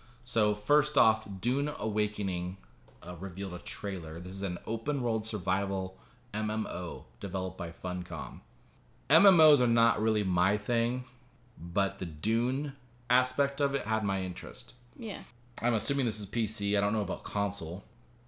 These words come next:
Speaker 1: but, uh, I thought it was, uh, worth noting since Dune was a, a big thing this
Speaker 2: Yeah.
Speaker 1: last year, and we're getting a sequel. Sony announced, this is probably one of the bigger things,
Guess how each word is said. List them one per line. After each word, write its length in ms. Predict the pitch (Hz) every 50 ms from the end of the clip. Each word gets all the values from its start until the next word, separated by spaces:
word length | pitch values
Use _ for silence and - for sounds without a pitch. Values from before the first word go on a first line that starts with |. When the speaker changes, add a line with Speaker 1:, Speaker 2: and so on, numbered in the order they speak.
| - -
Speaker 1:
but, 320 | 90 85 80 - - - -
uh, 280 | 87 90 90 87 82 - - - -
I 100 | 95 104
thought 240 | - - 110 110
it 100 | 110 87
was, 240 | 107 117 113 107 107
uh, 300 | 113 113 113 113 113 110 113 - - - - - _ _ _ - - - - - - -
worth 280 | - 110 110 107 - - - 104
noting 560 | 104 107 107 104 95 92 87 92 98 101 98 - - - - - - _ _ _ _ _ _ _ -
since 260 | - - 101 87 82
Dune 320 | 78 76 90 90 92 90 90
was 120 | 90 85
a, 120 | 92 90 87 - -
a 80 | - 87
big 420 | 87 - 95 92 90 92 - - - _ _ _ _
thing 360 | - 101 101 95 92 95 95 - - _ - - - _ -
this 120 | - 240
Speaker 2:
Yeah. 100 | 247 214
Speaker 1:
last 280 | 185 95 - - - -
year, 360 | 92 90 90 90 87 92 95
and 260 | 95 85 80 82 85 - - - _ _ - - - - - - - _
we're 100 | - 87
getting 240 | 80 80 90 87 90 87
a 20 |
sequel. 800 | - - - 117 113 - - 110 110 110 110 107 104 107 - - - - - - - - - - - - - - - - - - - -
Sony 460 | - - - 139 139 147 147 147 151 113
announced, 460 | 127 123 120 120 117 123 131 127 -
this 100 | 131 117
is 60 | 113
probably 280 | - - 117 110 107 101
one 160 | 98 104 101
of 40 | 92
the 60 | 87
bigger 300 | 76 98 98 92 95 87
things, 480 | - 87 85 85 87 95 98 - -